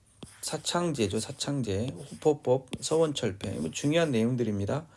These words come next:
그리고 이제 경복궁 중건 시에 결투전과 원납전, 당백전을 발행하게 됩니다. 구체적인 내용을 한번 볼까요? 대원군은 세도 정치를 타파합니다.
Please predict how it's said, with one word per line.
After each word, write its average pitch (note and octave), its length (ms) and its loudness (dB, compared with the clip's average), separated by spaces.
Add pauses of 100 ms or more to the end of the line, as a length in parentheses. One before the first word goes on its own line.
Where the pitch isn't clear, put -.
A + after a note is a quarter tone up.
(520)
그리고 C#3 180 0
이제 B2+ 180 2
경복궁 D3 640 2
중건 A#2 420 4
시에 D#3+ 440 2 (400)
결투전과 A#2+ 680 4
원납전, A#2 760 4 (360)
당백전을 A2+ 800 0
발행하게 A2+ 480 0
됩니다. F#2+ 580 -4 (1120)
구체적인 F3+ 540 6
내용을 C#3+ 280 4
한번 C#3 220 0
볼까요? G#2+ 480 -2 (840)
대원군은 E3+ 500 6
세도 G3 300 4
정치를 D#3+ 360 0
타파합니다. C3 840 0